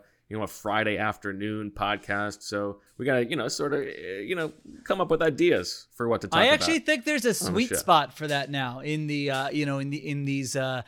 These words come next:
Speaker 2: in these times where everyone's not, uh, commuting and all that. Like, I love on a, uh, on a Saturday morning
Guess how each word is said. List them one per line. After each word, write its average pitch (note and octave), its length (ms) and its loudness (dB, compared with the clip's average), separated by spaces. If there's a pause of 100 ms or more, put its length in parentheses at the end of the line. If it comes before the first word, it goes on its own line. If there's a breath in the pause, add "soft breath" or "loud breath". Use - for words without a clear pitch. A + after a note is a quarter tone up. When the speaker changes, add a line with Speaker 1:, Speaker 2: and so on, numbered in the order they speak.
(240 soft breath)
Speaker 2:
in D3 160 0
these D#3+ 260 2
times D#3+ 560 6
where C#3+ 140 4
everyone's C#3 440 0
not, C#3 380 -4
uh, B2+ 120 -2 (260 soft breath)
commuting D#3 520 4
and C#3+ 100 0
all C#3 140 2
that. C#3 200 0
Like, C#3+ 220 -4
I E3+ 180 10
love E3+ 580 10
on D3 280 2
a, C3+ 200 4
uh, C3 340 0 (280 soft breath)
on C3+ 160 0
a B2+ 100 -2
Saturday E3 560 8
morning E3+ 500 2